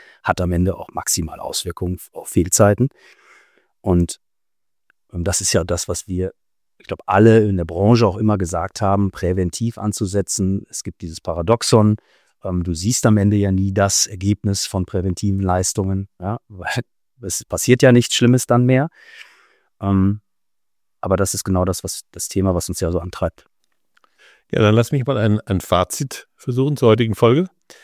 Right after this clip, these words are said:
Speaker 2: Also erstens, ich glaube, das ist wissenschaftlich, es ist Allgemeingut.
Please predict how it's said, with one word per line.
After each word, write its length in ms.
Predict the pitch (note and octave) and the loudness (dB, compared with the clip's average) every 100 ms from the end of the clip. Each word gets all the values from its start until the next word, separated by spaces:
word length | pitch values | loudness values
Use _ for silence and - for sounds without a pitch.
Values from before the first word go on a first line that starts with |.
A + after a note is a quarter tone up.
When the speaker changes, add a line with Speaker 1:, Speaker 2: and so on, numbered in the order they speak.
| - - _ _ | -20 -20 _ _
Speaker 2:
Also 260 | G#2+ G#2 | 4 4
erstens, 440 | G#2 A#2 C3 - A#2 | 4 2 0 -2 -4
ich 80 | G2 | 0
glaube, 240 | G#2 G#2+ | 4 4
das 180 | G#2 - | 2 -4
ist 380 | A#2+ - - _ _ _ | -10 -10 -16 _ _ _
wissenschaftlich, 960 | G2 F#2 E3+ - B2+ B2+ A2+ - G#2+ | -6 0 0 0 -2 0 0 -2 -4
es 160 | G2+ A2 | -2 -2
ist 180 | A2 - | -4 -2
Allgemeingut. 840 | A2+ G#2 F#2+ F#2+ F#2+ E2 D#2 - | 2 4 6 6 6 2 -4 -10